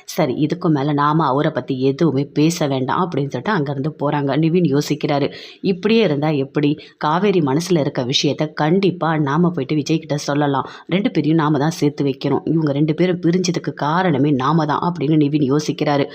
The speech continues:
யோசிச்சுட்டு அங்கிருந்து விஜயை பார்க்கலாம்னு சொல்லிட்டு ஆஃபீஸ்க்கு போறாரு. போன உடனே அங்க விஜய் பயங்கர டென்ஷனா இருக்காரு, கோவமா இருக்காரு. அப்போ வந்து அந்த மேனேஜர் சொல்றாரு, "இன்னைக்கு ஒரு மீட்டிங் இருக்கு," அப்படின்னு சொல்லிட்டு. "இல்ல, இல்ல, எந்த மீட்டிங்கா இருந்தாலும் என்னால இப்ப அட்டெண்ட் பண்ண முடியாது. ஏதாவது என்கொயரி வந்தா நான் பாத்துக்கிறேன், ஒண்ணும் பிரச்சனை கிடையாது.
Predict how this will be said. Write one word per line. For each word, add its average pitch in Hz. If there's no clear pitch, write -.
யோசிச்சுட்டு 214
அங்கிருந்து 156
விஜயை 165
பார்க்கலாம்னு 147
சொல்லிட்டு 151
ஆஃபீஸ்க்கு 151
போறாரு. 143
போன 269
உடனே 185
அங்க 175
விஜய் 151
பயங்கர 175
டென்ஷனா 156
இருக்காரு, 180
கோவமா 170
இருக்காரு. 151
அப்போ 180
வந்து 156
அந்த 165
மேனேஜர் 160
சொல்றாரு, 147
"இன்னைக்கு 160
ஒரு 139
மீட்டிங் 180
இருக்கு," 139
அப்படின்னு 139
சொல்லிட்டு. 143
"இல்ல, 147
இல்ல, 151
எந்த 165
மீட்டிங்கா 160
இருந்தாலும் 156
என்னால 151
இப்ப 139
அட்டெண்ட் 151
பண்ண 147
முடியாது. 139
ஏதாவது 165
என்கொயரி 151
வந்தா 143
நான் 180
பாத்துக்கிறேன், 143
ஒண்ணும் 139
பிரச்சனை 147
கிடையாது. 131